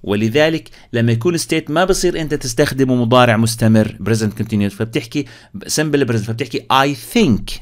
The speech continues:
أنا أعتقد، أنا أف-، أعتقد. I think studying science، أعتقد إنه دراسة العلوم at university is my best option. زي ما تحكي مثلًا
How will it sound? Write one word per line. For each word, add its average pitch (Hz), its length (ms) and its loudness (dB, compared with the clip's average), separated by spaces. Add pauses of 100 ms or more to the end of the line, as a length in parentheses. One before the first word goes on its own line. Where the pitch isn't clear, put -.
(120)
أنا 107 240 2
أعتقد، 107 480 -4 (440)
أنا 113 300 4
أف-، 110 140 0
أعتقد. 113 680 -2 (600)
I 123 220 4 (200)
think 185 360 0 (480)
studying 226 560 2 (120)
science، 98 360 2 (160)
أعتقد 113 500 -2
إنه 113 140 0
دراسة 139 540 -2
العلوم 123 440 -4
at 117 200 -6
university 113 800 -6 (480)
is 110 200 -2
my 98 280 -2 (160)
best - 380 0
option. 113 300 0 (400)
زي 127 140 2
ما 123 100 2
تحكي 123 300 -4
مثلًا 123 380 0